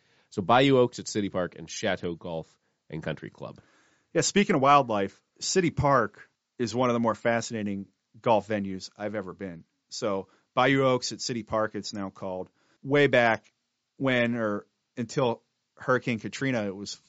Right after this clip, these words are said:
Speaker 2: four golf courses. Hurricane Katrina comes through. Things change a lot in New Orleans, and they're still living it every day there, which is something I realize. That, that's
Speaker 1: Mm-hmm.
Speaker 2: something that just does not go away,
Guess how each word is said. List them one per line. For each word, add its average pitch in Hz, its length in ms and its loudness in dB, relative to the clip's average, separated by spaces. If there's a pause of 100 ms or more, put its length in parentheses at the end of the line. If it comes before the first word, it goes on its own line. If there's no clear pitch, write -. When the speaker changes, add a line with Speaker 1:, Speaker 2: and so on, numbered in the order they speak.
(100)
Speaker 2:
four 131 180 2
golf 107 300 0
courses. 104 440 -8
Hurricane 113 460 -4
Katrina 110 380 -10
comes 98 280 -10
through. 101 360 -6 (300)
Things 131 280 -2
change 120 420 -2
a 104 60 -4
lot 104 260 0
in 98 60 -10
New 98 140 -8
Orleans, 92 440 -12
and 95 300 -12 (200)
they're 110 120 -4
still 120 300 -4
living 123 280 -2
it 101 200 -6 (300)
every 113 300 -2
day 113 220 0
there, 87 200 -6
which 90 180 -16
is 95 100 -14
something 101 300 -10
I 92 60 -8
realize. 92 500 -10
That, 104 200 -8
that's 110 220 -6
Speaker 1:
Mm-hmm. - 180 -10
Speaker 2:
something 104 280 -2
that 92 120 -8
just - 240 -14
does 101 280 -10
not 104 260 -2
go 101 140 -2
away, 90 500 -8